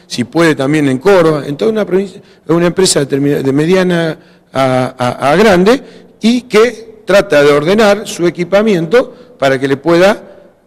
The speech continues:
movilizarlo en forma logística y le pueda rendir, como cualquier empresario, como cualquier, eh, contratista, digamos, ¿no? Utiliza los medios que tiene de la mejor manera posible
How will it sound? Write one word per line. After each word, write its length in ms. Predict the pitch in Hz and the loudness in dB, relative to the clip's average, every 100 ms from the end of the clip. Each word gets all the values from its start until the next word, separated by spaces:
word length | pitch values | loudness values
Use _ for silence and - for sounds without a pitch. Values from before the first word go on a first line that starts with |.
| _ _ - | _ _ -4
movilizarlo 600 | 139 139 139 185 156 131 | -2 0 0 0 -2 -4
en 60 | |
forma 280 | 127 156 180 | -4 -2 0
logística 560 | 202 208 226 - 240 247 | 0 -2 -6 -6 -2 0
y 60 | |
le 100 | 190 | 0
pueda 220 | 147 160 147 | 0 0 0
rendir, 500 | 151 214 254 - _ _ | 0 -2 -4 -6 _ _
como 260 | 139 135 | -2 -2
cualquier 360 | 131 143 143 180 | 0 -2 2 0
empresario, 760 | 165 147 139 196 208 208 214 214 - - | 0 -2 -2 0 2 2 0 -2 -14 -8
como 240 | 131 135 | -4 -2
cualquier, 440 | 135 135 139 165 147 | 0 -2 2 2 4
eh, 360 | 135 113 - _ | 2 -2 -14 _
contratista, 720 | 147 143 147 151 254 - 131 | -2 0 0 0 -2 -2 -6
digamos, 280 | 135 123 151 | -4 -2 -2
¿no? 180 | 190 160 - | -2 -6 -10
Utiliza 420 | 131 151 175 190 | -8 -6 -2 0
los 120 | 185 | 0
medios 200 | 196 202 | 2 2
que 120 | 196 | 2
tiene 280 | 202 226 247 - - - | -2 0 -2 -4 -16 -8
de 80 | 139 | -2
la 120 | 135 | 0
mejor 220 | 127 156 | 0 0
manera 340 | 156 160 165 156 | 0 -2 -2 -2
posible 520 | 170 - 190 208 | -4 0 2 2